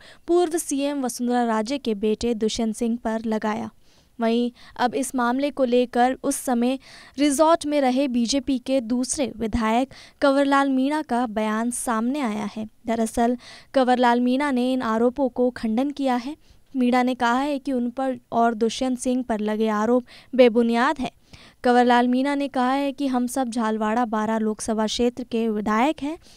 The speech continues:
जो जीतने के बाद विधायक ललित मीणा के साथ आरएसएस और बीजेपी ऑफिस बारां गए थे। सुबह छह बजे अपने घरों से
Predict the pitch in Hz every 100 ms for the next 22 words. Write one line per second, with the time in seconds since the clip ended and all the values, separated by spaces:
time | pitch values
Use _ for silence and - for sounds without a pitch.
0 | - 254 311 285 330 359 349 349 302 277
1 | 294 277 254 226 240 285 269 240 240 254
2 | 240 233 240 262 254 247 - 226 220 247
3 | - 226 233 - 226 - 254 - - 226
4 | 220 214 226 277 294 240 220 208 - 226
5 | 208 208 214 208 226 285 - 339 - -
6 | 247 226 220 - 247 240 226 262 262 -
7 | - - 254 311 269 262 311 311 262